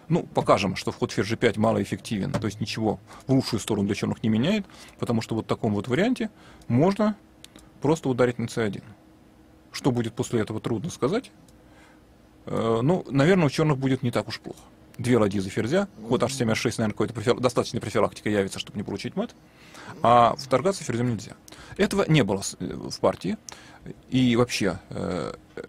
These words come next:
лучше здесь, конечно, ход, который Женя предложил, ладья С один. Тогда А один ферзь, хотя чем он лучше? Э, все равно ферзь Ж пять придется играть. Нельзя брать на А один,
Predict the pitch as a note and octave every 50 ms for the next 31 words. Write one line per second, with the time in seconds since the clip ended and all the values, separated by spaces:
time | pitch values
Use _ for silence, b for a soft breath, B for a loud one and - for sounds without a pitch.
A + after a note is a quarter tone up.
0 | G1+ G1+ - C3 C3 B2 - - G#2+ F#2+ G2 F#2+ - - G2 G2 F#2 - - -
1 | - - A2 G2+ - F#2+ - G2 F#2+ F#2 F2+ F#2+ F2+ F2+ - - F#2 F2+ F2+ G2
2 | G2 F#2+ F#2+ A2+ A#2+ - - F3 F#3+ G#3 C4+ C#4+ A#3+ - - _ _ - - -
3 | - - C#3 C3+ - - - C#3 B2+ B2 B2 C3+ C#3+ D#3 - - C#4 B3 - -
4 | C3+ B2+ - E3+ - - A#2 G#2 - F#2+ F#2 - - - - - - - B B
5 | B B B B B B B B B - - - - _ _ - - A#2 G#2 G2+
6 | F#2 F2+ - - - E3 F#3+ G3 D#3+ - F#2+ F#2 G2 - - - - E2 D#2 D#2+
7 | - - F#2 F#2 - C#3+ D3+ D3+ F3+ F#3 D#3+ C#3+ B2+ - C3 B2 B2 B2 A2 B2
8 | -